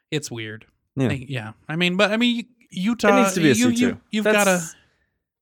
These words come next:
Speaker 1: you've gotta come
Speaker 2: at,
Speaker 1: up with something
Speaker 2: at
Speaker 1: for that.
Speaker 2: least it needs to be a C two and then
Speaker 1: Yeah. I think eventually
Speaker 2: But, yeah.
Speaker 1: it'll,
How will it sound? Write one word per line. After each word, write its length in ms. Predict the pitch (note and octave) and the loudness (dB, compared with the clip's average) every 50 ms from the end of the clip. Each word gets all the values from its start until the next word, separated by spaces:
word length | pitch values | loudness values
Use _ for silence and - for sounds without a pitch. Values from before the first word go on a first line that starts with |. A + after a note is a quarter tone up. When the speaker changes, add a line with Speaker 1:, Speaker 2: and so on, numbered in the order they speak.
| _ _ _ _ | _ _ _ _
Speaker 1:
you've 120 | - G3+ G3 | -8 -2 2
gotta 220 | A3 G#3 F#3+ F3 | 2 4 4 2
come 220 | - - F3+ F3+ | 2 2 2 2
Speaker 2:
at, 100 | C3+ B2 | 2 0
Speaker 1:
up 60 | - - | -4 -10
with 140 | A#2 - | -14 -10
something 160 | - - D3 E3 | -4 0 0 0
Speaker 2:
at 60 | D#3 | 0
Speaker 1:
for 40 | D#3 | 2
that. 60 | E3 | 2
Speaker 2:
least 460 | D#3+ D3 B2+ A2 A2+ - - - - _ | 2 2 2 0 -4 -8 -10 -12 -14 _
it 160 | - C#3 G#2+ | -10 -10 -8
needs 240 | B2 C#3+ C#3 C3+ - - | -10 -12 -10 -10 -10 -8
to 80 | C3 | -6
be 180 | B2 B2 A#2 G#2 | -4 -2 -2 -2
a 100 | G#2 G2+ A2 - - | -2 -4 -8 -12 -14
C 260 | - - A#2+ A2+ A2+ | -12 -10 -10 -10 -10
two 260 | A2 A2+ A2 G2+ G2 | -8 -8 -6 -4 -4
and 120 | G3+ G3 - | -6 -4 -4
then 60 | C3 | -4
Speaker 1:
Yeah. 240 | B2+ A#2+ A#2 A2+ A2+ - - | -4 -4 -6 -8 -10 -6 -4
I 100 | E3+ F3+ | -2 -2
think 280 | F3+ - - F3+ - - | -2 -2 -4 -4 -4 -6
eventually 720 | D#3 C#3 B2+ - C#3 C3+ D3 - - F3+ E3+ F3 F3 F3+ E3+ | -8 -8 -6 -6 -6 -6 -4 -4 -4 -2 -2 -2 -4 -6 -6
Speaker 2:
But, 80 | - | -4
yeah. 60 | D#3+ | -4
Speaker 1:
it'll, 360 | D#3 D3+ D3 C#3 C3 C3+ C3 | -2 -2 -2 -4 -4 -6 -8